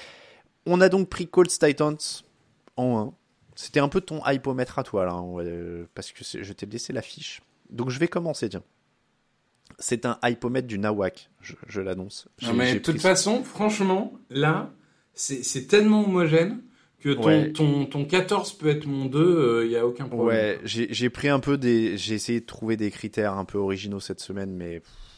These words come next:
Speaker 1: je savais vraiment pas. Bref, Chargers Seahawks pour commencer. <laughs>
Speaker 2: Je
Speaker 1: Chargers
Speaker 2: m'en
Speaker 1: Seahawks.
Speaker 2: doutais parce que, spoiler,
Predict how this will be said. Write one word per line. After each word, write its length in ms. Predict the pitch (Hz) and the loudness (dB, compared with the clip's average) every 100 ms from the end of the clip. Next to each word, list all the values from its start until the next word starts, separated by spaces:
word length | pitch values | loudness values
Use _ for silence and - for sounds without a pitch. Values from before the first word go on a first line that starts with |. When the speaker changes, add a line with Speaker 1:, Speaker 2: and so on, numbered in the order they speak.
| - - - | -20 -20 -20
Speaker 1:
je 120 | - | -14
savais 300 | 90 95 90 | -10 -8 -6
vraiment 300 | 85 87 87 | -6 -8 -10
pas. 140 | - - - - - - - | -10 -12 -14 -20 -20 -14 4
Bref, 340 | 156 185 - - | 6 6 2 -2
Chargers 360 | - 180 208 | 2 4 2
Seahawks 400 | - - 156 139 | 0 2 2 2
pour 160 | - 117 | -2 -2
commencer. 420 | 127 113 107 - | -2 -2 0 2
<laughs> 100 | - - _ - _ - - _ _ _ _ _ _ _ _ _ | 0 -4 _ -20 _ -20 -20 _ _ _ _ _ _ _ _ _
Speaker 2:
Je 60 | - | 2
Speaker 1:
Chargers 200 | 139 127 | 4 8
Speaker 2:
m'en 140 | 151 | 8
Speaker 1:
Seahawks. 160 | 151 143 | 8 6
Speaker 2:
doutais 220 | 135 202 | 6 4
parce 200 | 151 120 | 4 0
que, 120 | 131 | 0
spoiler, 460 | - 139 135 156 | 0 2 4 4